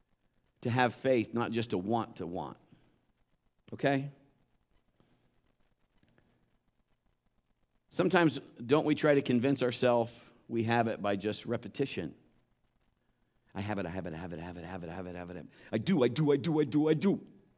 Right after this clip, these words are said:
<laughs> I do have faith.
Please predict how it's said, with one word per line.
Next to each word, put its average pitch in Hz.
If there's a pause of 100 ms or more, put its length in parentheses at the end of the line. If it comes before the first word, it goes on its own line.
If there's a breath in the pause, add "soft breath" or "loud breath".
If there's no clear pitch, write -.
(1600 soft breath)
<laughs> - (1300 soft breath)
I 254
do 269
have 180
faith. 110